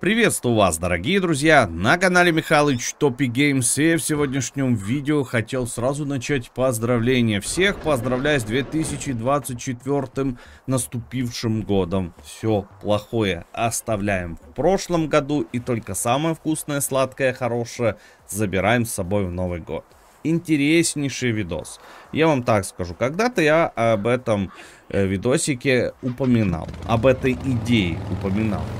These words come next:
Но сейчас, как только я снял тот ролик, я не помню, сколько дней назад,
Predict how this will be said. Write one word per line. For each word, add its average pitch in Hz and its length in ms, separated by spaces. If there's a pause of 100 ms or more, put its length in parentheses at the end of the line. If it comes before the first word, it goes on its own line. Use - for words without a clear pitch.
Но 123 520 (120)
сейчас, 147 920
как 107 180
только 104 500
я 87 400
снял 92 460
тот 135 300
ролик, 185 460 (140)
я 120 120
не 127 100
помню, 123 380
сколько 117 420
дней 110 240
назад, 107 500